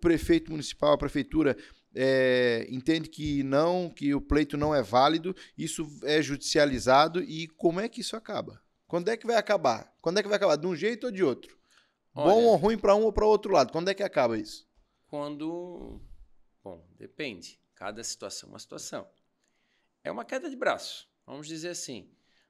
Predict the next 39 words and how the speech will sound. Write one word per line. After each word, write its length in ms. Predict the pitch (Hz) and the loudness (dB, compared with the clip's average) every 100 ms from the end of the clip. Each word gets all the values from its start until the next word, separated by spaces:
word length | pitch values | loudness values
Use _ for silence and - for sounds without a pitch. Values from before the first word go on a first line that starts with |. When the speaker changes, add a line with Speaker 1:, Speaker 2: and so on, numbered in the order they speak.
| - | -18
Speaker 2:
né? 380 | 110 120 120 _ _ _ _ _ _ _ _ _ _ | -12 -12 -14 _ _ _ _ _ _ _ _ _ _
Ah, 500 | - 53 104 104 101 107 | -16 -12 -10 -10 -10 -10
o 60 | |
ano 120 | 151 | -10
passado, 520 | 156 151 - 135 101 101 | -8 -10 -8 -6 -6 -10
quando 240 | 127 127 | -14 -12
é 80 | 143 | -12
que 180 | - 156 | -12 -12
essa 180 | - 135 | -12 -12
queda 280 | 151 139 | -10 -10
de 80 | 139 | -12
braço 320 | 123 131 135 | -8 -8 -8
terminou? 500 | - 139 151 120 82 _ _ _ | -12 -12 -10 -12 -14 _ _ _
Quando 240 | _ 135 135 | _ -16 -14
o 40 | |
município 760 | 151 156 143 - 139 147 160 190 _ _ | -14 -14 -14 -14 -16 -14 -16 -16 _ _
não 180 | 143 151 | -14 -14
conseguiu 480 | - 160 - 143 147 | -14 -16 -16 -16 -14
reverter 440 | 156 151 151 147 | -14 -14 -12 -12
a 40 | |
decisão 460 | 143 147 - 127 135 | -12 -12 -14 -14 -14
no 80 | 131 | -14
tribunal. 580 | 147 156 202 135 - _ _ _ _ _ _ | -16 -12 -10 -12 -14 _ _ _ _ _ _
E 40 | |
ela 120 | 120 131 | -12 -10
entendeu 320 | 127 127 139 | -10 -8 -8
que, 120 | 139 | -8
opa, 320 | 165 - 101 _ _ _ | -12 -12 -20 _ _ _
não 160 | 117 127 | -16 -14
consegui 360 | 127 139 131 | -14 -16 -16
reverter 340 | 147 135 135 139 | -14 -12 -10 -10
a 40 | |
decisão, 300 | 127 131 147 | -10 -12 -16
sou 140 | 143 151 | -16 -14
obrigado 340 | 139 127 127 | -10 -8 -8
a 40 | |
cumprir 280 | 127 147 135 | -12 -16 -14
a 40 | 135 | -14
liminar. 540 | 147 170 135 - _ | -12 -10 -10 -12 _